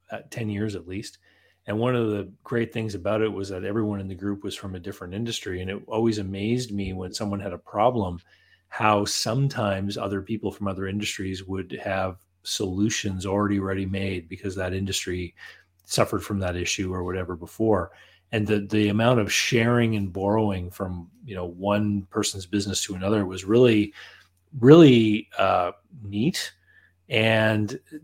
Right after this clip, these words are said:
I mean, this is one of the big reasons why I think if you're out there and you're in business, you have to make an effort to cultivate relationships with other business people,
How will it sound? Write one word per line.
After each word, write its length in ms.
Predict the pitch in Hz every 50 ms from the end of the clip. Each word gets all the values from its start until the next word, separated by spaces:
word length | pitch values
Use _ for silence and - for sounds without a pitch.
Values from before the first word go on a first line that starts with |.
| 143 139
I 60 | 120
mean, 180 | 110 117 113 113
this 200 | 123 143 143 -
is 140 | 147 120 113
one 160 | 110 117 113
of 40 | 110
the 60 | 107
big 180 | 101 107 104 95
reasons 480 | 98 101 107 117 113 120 107 98 92 -
why 420 | 98 95 95 95 90 90 90 - _ _ _ _ _ _ -
I 40 | -
think 220 | - - 135 -
if 80 | 117 107
you're 160 | 110 107 104
out 180 | 104 117 113 -
there 160 | 117 113 107
and 120 | 104 101
you're 120 | 98 98 101
in 120 | 101 98
business, 480 | 92 101 101 101 127 131 143 143 - -
you 120 | 110 101
have 400 | 98 - - - 113 110 - - -
to 80 | 110
make 200 | 107 104 101 98 104
an 100 | 98 95
effort 280 | 92 - - 98 98 -
to 60 | -
cultivate 540 | - - 101 104 - 104 92 92 98 101 98
relationships 580 | 90 92 95 92 - - 98 - 95 87 -
with 100 | 95 92
other 160 | 87 87 87
business 300 | 80 87 87 85 87 85
people, 400 | - - 98 95 - 98 92 _